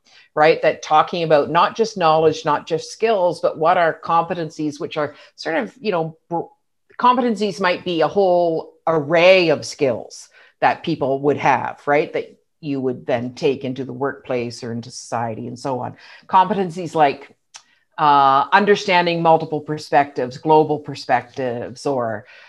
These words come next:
uh, even managing information. We have such a glut of information in our life right now. So how do you actually deal with all of that and assess it and keep track of it all and that sort of thing? So that's what they s-, meant by competencies. Uh, so they did develop those. They developed a gri-,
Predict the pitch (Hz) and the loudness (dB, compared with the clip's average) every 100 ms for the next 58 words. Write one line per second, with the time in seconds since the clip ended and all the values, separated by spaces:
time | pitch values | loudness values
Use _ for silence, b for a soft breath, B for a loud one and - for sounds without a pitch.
0 | B - 139 131 135 269 294 294 226 196 | B -2 0 2 0 0 4 4 6 6
1 | 214 247 202 220 214 196 180 156 151 175 | 6 4 2 2 2 0 0 0 0 -2
2 | 165 131 156 170 143 180 175 160 147 170 | -4 -4 -4 -4 -4 -6 -6 -8 -4 2
3 | 180 208 208 165 170 170 147 139 143 156 | 4 4 2 -4 -4 -4 -4 -4 -6 -8
4 | 135 139 131 131 143 143 117 113 135 127 | -6 -4 0 0 0 -2 -6 -2 -2 -2
5 | 127 127 123 170 196 180 165 127 - 143 | -4 -6 0 2 2 0 0 -2 -2 -8
6 | 139 139 147 151 139 120 127 131 123 127 | -6 -2 0 0 -2 -2 -2 -4 -2 -2
7 | 135 131 123 - - 147 - 139 127 123 | -2 -6 -12 -8 -4 -4 -4 -6 -6 -6
8 | 120 113 b b b _ 165 151 - 131 | -10 -12 b b b _ -10 -8 -2 0
9 | 135 147 131 123 117 131 120 - 123 117 | 0 -4 -6 -4 -4 -4 -6 -8 -16 -16
10 | 92 - 165 170 170 165 160 139 - 139 | -14 -6 -2 -2 -4 -12 -12 -12 -10 -6
11 | 127 107 120 - 123 117 107 110 - - | -6 -6 -10 -10 -14 -14 -16 -18 -20 -20
12 | _ b b b b b 160 165 214 190 | _ b b b b b 2 4 4 4
13 | 180 208 208 175 147 147 - 233 226 226 | 6 6 6 4 4 2 4 6 6 4
14 | 220 190 175 160 151 151 147 165 151 151 | 2 0 0 2 2 0 0 6 6 6